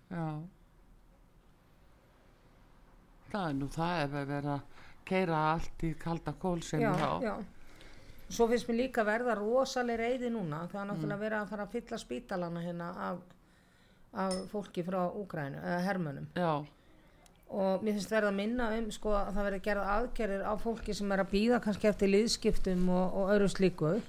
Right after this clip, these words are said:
Speaker 1: Mm.
Speaker 2: Og það verður líka reiði gagnvart því.
Speaker 1: Já, það
Speaker 2: Af
Speaker 1: fólk
Speaker 2: því
Speaker 1: er
Speaker 2: mér
Speaker 1: sent í
Speaker 2: finnst
Speaker 1: útlanda, útlanda ennþá.
Speaker 2: Já, já,
Speaker 1: Það
Speaker 2: en
Speaker 1: verður að því.
Speaker 2: En mér finnst vera svona innbyr reiði út, út frá þessu þegar þetta
Speaker 1: Mm.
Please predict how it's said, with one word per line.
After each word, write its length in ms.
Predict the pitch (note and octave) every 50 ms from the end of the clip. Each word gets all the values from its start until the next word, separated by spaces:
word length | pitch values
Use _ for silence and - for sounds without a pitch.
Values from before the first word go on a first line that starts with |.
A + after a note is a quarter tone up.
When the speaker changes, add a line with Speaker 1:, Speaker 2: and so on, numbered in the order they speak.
| - - - - - -
Speaker 1:
Mm. 240 | G3+ E3+ D3+ C#3 C#3 C#3+ D3+ - - - - - -
Speaker 2:
Og 80 | - -
það 280 | - G#3+ A3 A#3+ B3+
verður 200 | B3+ B3+ A3 G#3
líka 300 | G3+ A3+ B3 - - G3+
reiði 340 | G3 G3 G#3+ A#3+ C4 G3+ F3 E3+
gagnvart 340 | F#3 F3+ - - D3+ -
því. 140 | - A#3 F#3+ A#2 - - - - - - - - - - - - - - - -
Speaker 1:
Já, 200 | - F3+ F3+ F3 E3+
það 180 | E3 - A#3+ B3+
Speaker 2:
Af 100 | C4 -
Speaker 1:
fólk 180 | - B3+ G#3 G3
Speaker 2:
því 100 | G#3+ G3+
Speaker 1:
er 60 | G3+
Speaker 2:
mér 160 | G#3+ A#3 B3
Speaker 1:
sent 140 | A#3+ B3+ B3+
í 140 | A3+ A3 G#3+
Speaker 2:
finnst 320 | A3+ B3 B3+ B3+ B3+ B3+
Speaker 1:
útlanda, 360 | - A3+ G3+ F3 - - - -
útlanda 440 | - G#3 G#3 - G3 F3+ D#3 - D3+
ennþá. 280 | E3 F3+ E3+ - - -
Speaker 2:
Já, 180 | C4 A#3+ G#3+ F3+ D#3+ D#3+
já, 160 | - A3+ G3 E3 D#3 D3+
Speaker 1:
Það 120 | - A#3+ A3 G3+
Speaker 2:
en 60 | G3+
Speaker 1:
verður 220 | G3 F#3 F3 E3+ D#3+
að 80 | E3+ -
því. 220 | - - - C4 A3+ - - - - - - -
Speaker 2:
En 240 | - G3+ G3 G3 G3
mér 120 | A3 A3+ G3+
finnst 180 | A3 G3+ - -
vera 220 | G#3+ A#3 B3 A#3
svona 180 | F#3+ - G#3 G#3+
innbyr 500 | A3 A3+ B3 B3+ - - - G#3+ G#3 G3+
reiði 380 | G#3 G#3 A3 A#3 G#3 E3 E3+
út, 340 | F3+ G3 G#3 A3 G#3+ - -
út 260 | - A3+ A3+ G#3+ - -
frá 160 | - G3 F#3 F3
þessu 320 | - G3+ F#3+ - - D#3
þegar 280 | D3 F3+ E3+ E3 E3 D#3+
þetta 320 | D3 F3+ E3+ - F3+ E3+ E3 D#3+
Speaker 1:
Mm. 100 | D#3